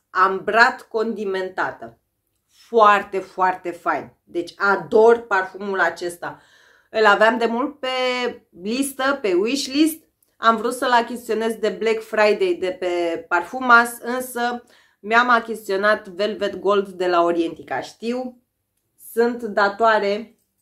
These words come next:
cu recenzie în fața voastră și scuze, dar sună curierul. Bun, am revenit, da?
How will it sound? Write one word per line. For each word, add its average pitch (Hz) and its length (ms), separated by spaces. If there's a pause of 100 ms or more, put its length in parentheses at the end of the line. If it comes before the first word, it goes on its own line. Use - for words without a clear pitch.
(1080)
cu 254 120
recenzie 214 560
în 202 80
fața 190 320
voastră 160 480
și 190 200
scuze, 220 480
dar 170 240
sună 196 420
curierul. 151 760 (2000)
Bun, 370 240 (680)
am 285 280
revenit, 330 720 (300)
da? 226 380